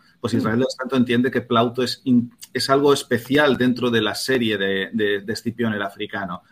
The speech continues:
Speaker 1: aunque no sea un personaje bélico, ¿no? Eh, pero
Speaker 2: Correcto.
Speaker 1: que le aporta otra serie de cosas a la serie.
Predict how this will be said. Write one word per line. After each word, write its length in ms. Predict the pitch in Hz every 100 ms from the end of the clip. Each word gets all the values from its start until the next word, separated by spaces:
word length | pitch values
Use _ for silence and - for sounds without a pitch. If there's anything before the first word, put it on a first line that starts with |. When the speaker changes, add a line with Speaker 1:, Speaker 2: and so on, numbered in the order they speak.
| -
Speaker 1:
aunque 300 | 135 123 131
no 100 | 147
sea 460 | - 147 143 143 -
un 120 | 135
personaje 540 | 135 - 120 120 123
bélico, 580 | 104 123 110 98 - 87
¿no? 220 | 110 175 _
Eh, 60 | - - -
pero 100 | 117
Speaker 2:
Correcto. 180 | 131 123
Speaker 1:
que 80 | 123
le 60 |
aporta 480 | 123 - 139 147 156
otra 240 | 139 135 139
serie 320 | - 139 123
de 140 | 113
cosas 420 | 113 117 - 85 95
a 40 |
la 100 | 92
serie. 360 | - 95 92